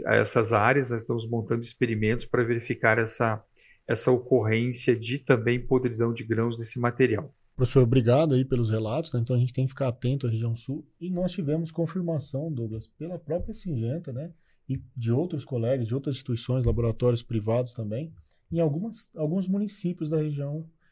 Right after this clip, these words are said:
Speaker 2: sul, principalmente no estado do Paraná. Aonde a gente teve esse, esse problema?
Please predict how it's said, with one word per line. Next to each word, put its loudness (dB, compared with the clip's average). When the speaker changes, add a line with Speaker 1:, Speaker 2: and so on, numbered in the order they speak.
Speaker 2:
sul, -2
principalmente -2
no -4
estado -4
do -8
Paraná. -4
Aonde 2
a 4
gente -4
teve 6
esse, 0
esse 0
problema? 2